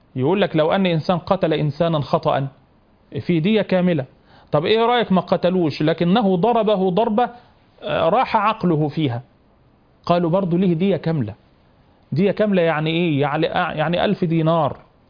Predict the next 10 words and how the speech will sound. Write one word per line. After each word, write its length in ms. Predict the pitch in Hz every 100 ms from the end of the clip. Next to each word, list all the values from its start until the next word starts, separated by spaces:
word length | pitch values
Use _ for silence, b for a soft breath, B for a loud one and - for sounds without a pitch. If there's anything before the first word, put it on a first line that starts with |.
| b b b b
يعني 320 | 123 139 156
أربعة 400 | 160 165 208 190
كيلو 320 | 180 208 185
ربع 260 | 180 196 156
ذهب، 360 | 156 180 143 107 - - _ _ _ b b -
يعني 340 | 139 156 170
ملايين. 840 | 165 170 180 175 202 214 165 110 - - _ _ _ _ _ _ _ _
هذه 340 | - 190 190 185
قيمة 320 | 208 220 190
العقل، 400 | 180 165 - -